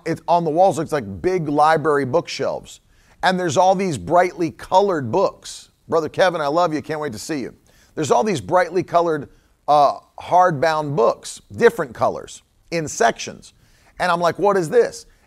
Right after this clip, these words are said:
And you can see the nations of the world and the languages and the dialects that are underneath, printed signs underneath. And I don't remember the exactual, uh, the actual color coding, but let's say, for example,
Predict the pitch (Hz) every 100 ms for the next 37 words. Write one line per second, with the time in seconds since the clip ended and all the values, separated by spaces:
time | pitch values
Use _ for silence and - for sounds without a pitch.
0 | - 185 208 214 175 151 - 233 208 170
1 | 156 _ _ 110 170 156 160 190 226 -
2 | 208 175 165 151 151 147 180 185 147 156
3 | - - 170 170 139 143 156 208 247 165
4 | 110 107 110 143 - - _ _ 170 170
5 | 156 127 170 185 165 120 92 - - -
6 | - _ _ _ - 127 180 165 - _
7 | - 196 180 160 185 147 - - 208 147
8 | 131 - 190 175 143 - 180 185 156 156
9 | 190 139 - - - - - _ - 196
10 | 185 170 - 175 175 147 165 170 147 147
11 | 113 160 156 147 127 - - 123 156 151
12 | - 110 - 175 135 - - 165 147 107
13 | 107 _ _ - 135 165 185 - 190 170
14 | 165 143 110 180 175 135 131 -